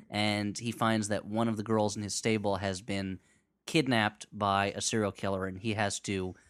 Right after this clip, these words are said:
figure out what's going on and find her. He thinks that his girls are being kidnapped and sold by somebody. Uh, he doesn't realize that they are being killed by the serial killer,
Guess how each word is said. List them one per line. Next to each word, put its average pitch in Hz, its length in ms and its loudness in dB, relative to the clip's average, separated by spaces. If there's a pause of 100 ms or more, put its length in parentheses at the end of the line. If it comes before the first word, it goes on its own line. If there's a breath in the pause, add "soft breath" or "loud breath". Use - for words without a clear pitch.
(340 soft breath)
figure 143 260 6
out 127 80 4
what's 123 140 -2
going 120 260 0
on 110 160 2
and 95 140 -4
find 110 380 2
her. 95 180 -6
He 143 160 0
thinks 147 320 0
that 123 260 4 (260 loud breath)
his 127 240 2
girls 120 360 4
are 117 40 4
being 104 280 0
kidnapped 113 480 0
and 98 100 -4
sold 123 480 0
by 135 100 2
somebody. 139 500 0 (280 soft breath)
Uh, 98 140 2
he 107 80 0
doesn't 107 220 0
realize 101 320 0
that 95 80 -10
they 101 100 -4
are 92 80 -2
being 95 300 -2
killed 101 300 -2
by 92 120 0
the 90 80 -6
serial 98 320 0
killer, 92 360 -4